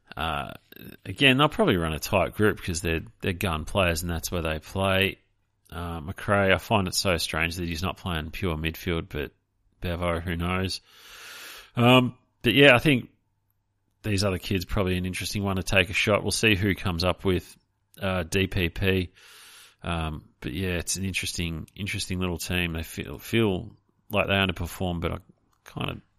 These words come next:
yeah. We'll see. We'll see with Western Bulldogs. They, they certainly run a tight group. On to the biggest group in the league, <laughs> and that's the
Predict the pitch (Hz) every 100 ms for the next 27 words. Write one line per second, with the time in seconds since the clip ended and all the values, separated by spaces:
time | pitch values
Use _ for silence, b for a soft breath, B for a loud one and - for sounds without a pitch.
0 | _ _ _ _ - - 90 85 - _
1 | _ _ B B B B B B B B
2 | B - - 98 76 - _ _ _ -
3 | 117 110 98 87 85 - 82 85 87 87
4 | - - _ _ _ _ _ _ _ _
5 | _ _ _ - - - 80 85 - -
6 | 78 - 107 92 90 90 - 90 80 -
7 | 87 82 - B B B B B - 214
8 | 214 - 123 95 131 110 - 104 101 -
9 | 92 92 101 - 127 - 208 - - 156